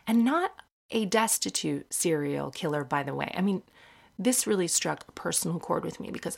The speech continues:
I just filmed my Netflix series, The Duchess. It's coming out later this year. I was very grateful to be able to do that, but there was this question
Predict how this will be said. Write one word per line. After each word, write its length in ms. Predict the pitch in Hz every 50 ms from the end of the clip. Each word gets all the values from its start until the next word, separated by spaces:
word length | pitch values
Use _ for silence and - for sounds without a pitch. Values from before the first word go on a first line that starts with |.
| -
I 220 | 196 202 226 247 240
just 280 | - 202 185 - -
filmed 440 | - 160 156 156 156 151 151 - -
my 220 | - 165 160 160 160
Netflix 380 | 156 - - - - - -
series, 440 | - - - 147 151 151 147 147 -
The 120 | - - 165
Duchess. 520 | - 190 190 - - - 202 196 - -
It's 140 | - - -
coming 260 | - - 160 151 147
out 120 | 143 151 -
later 200 | 165 156 151 151
this 220 | 147 156 - -
year. 240 | 196 196 196 196 196 - - - - -
I 80 | - - -
was 120 | 294 -
very 200 | - 294 285 254
grateful 480 | 208 - 185 185 185 - - - 147 147
to 140 | - - 160
be 80 | 156
able 120 | 151 147 160
to 80 | 160 151
do 180 | 147 170 170
that, 180 | 165 - - -
but 120 | - 180 -
there 100 | 175 165
was 540 | 160 170 175 226 240 269 285 277 - - -
this 200 | - 190 - -
question 580 | - - - 165 156 - - - - 151 156